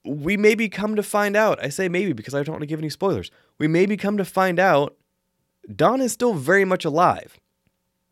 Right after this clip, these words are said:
And so when, actually, no, that is a spoiler. I'm sorry, guys. Uh, but yes, <laughs> it is a short film, so it is hard not to give spoilers. But when, when Don sees these posters talking about his death,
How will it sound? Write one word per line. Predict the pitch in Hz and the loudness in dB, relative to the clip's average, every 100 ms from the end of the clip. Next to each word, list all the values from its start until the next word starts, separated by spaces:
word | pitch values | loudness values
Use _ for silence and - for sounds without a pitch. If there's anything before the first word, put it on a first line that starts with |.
| _ _ _ - | _ _ _ -8
And | 139 | -4
so | - 156 147 | 2 4 4
when, | 139 151 151 151 143 _ _ _ - | 4 2 2 0 -6 _ _ _ -12
actually, | 143 156 | -8 -4
no, | 87 | 0
that | 95 127 | 2 2
is | 92 | 2
a | 90 | -2
spoiler. | - 90 85 78 _ - | -2 -2 -2 -8 _ -4
I'm | 160 131 | -2 4
sorry, | 107 95 | 4 4
guys. | 85 - - _ _ - | 0 -4 -12 _ _ 2
Uh, | 156 160 - | 6 6 4
but | 143 175 | -2 0
yes, | 185 120 - | 4 4 4
<laughs> | 139 - - - | -4 -6 -4 2
it | 160 | 2
is | 170 | 2
a | |
short | 160 190 151 | 2 2 4
film, | 190 135 | 4 4
so | - | 0
it | 135 | -4
is | |
hard | 131 165 147 | 0 0 2
not | 151 - | 0 -2
to | |
give | 139 127 | -4 -6
spoilers. | - - 170 120 101 - _ _ _ _ _ _ _ - | -4 0 2 2 -2 -6 _ _ _ _ _ _ _ -2
But | 165 | 0
when, | 156 165 165 160 - | 4 2 2 -2 -2
when | 143 127 | -2 2
Don | 135 160 165 | 2 2 -2
sees | - - 214 170 | -4 -4 -4 -2
these | 175 170 | -4 -4
posters | - 190 190 95 - - _ _ _ _ - | 0 -2 0 -6 -6 -16 _ _ _ _ -4
talking | - 101 131 135 | 0 0 0 0
about | 139 147 | 4 2
his | 147 160 135 | 2 -2 2
death, | 143 185 87 - | 4 4 2 -6